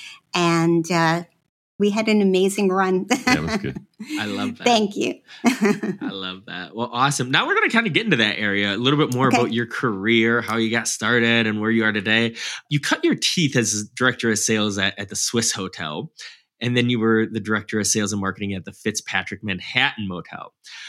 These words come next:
Speaker 3: What foundations of your career did you learn in those positions?
Speaker 1: Uh, you know, I actually started before that in, in Texas. I was a sales manager at the
Speaker 3: You
Speaker 1: Adultus
Speaker 3: mentioned that, yeah.
Speaker 1: Hotel. But when I came back to New York, yes, I,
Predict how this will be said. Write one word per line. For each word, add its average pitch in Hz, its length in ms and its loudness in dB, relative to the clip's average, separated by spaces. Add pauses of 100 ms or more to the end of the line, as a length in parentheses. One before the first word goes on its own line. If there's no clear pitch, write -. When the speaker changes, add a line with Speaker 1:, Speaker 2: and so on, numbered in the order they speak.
(180)
Speaker 3:
What 185 280 -2
foundations 120 760 2
of 101 160 0
your 101 220 2
career 101 800 -2
did 104 220 -8
you 104 120 -2
learn 98 240 -2
in 90 120 -4
those 87 200 -6
positions? - 720 -10 (400)
Speaker 1:
Uh, 277 120 2
you 294 180 4
know, 339 160 6
I 277 120 4
actually 262 340 0
started 226 400 0
before 226 340 0
that 214 240 2
in, 190 220 4
in 202 240 2
Texas. 214 440 0
I 175 120 2
was 180 180 -2
a 190 60 -2
sales 185 360 0
manager 175 440 2
at 160 120 -4
the 175 60 0
Speaker 3:
You 175 80 2
Speaker 1:
Adultus 170 240 4
Speaker 3:
mentioned 160 280 2
that, - 140 -2
yeah. 180 100 6
Speaker 1:
Hotel. 190 680 0
But 226 220 2
when 226 140 2
I 208 140 4
came 226 300 0
back 208 220 2
to - 120 -2
New 202 120 6
York, 196 360 2
yes, 196 260 2
I, 190 240 2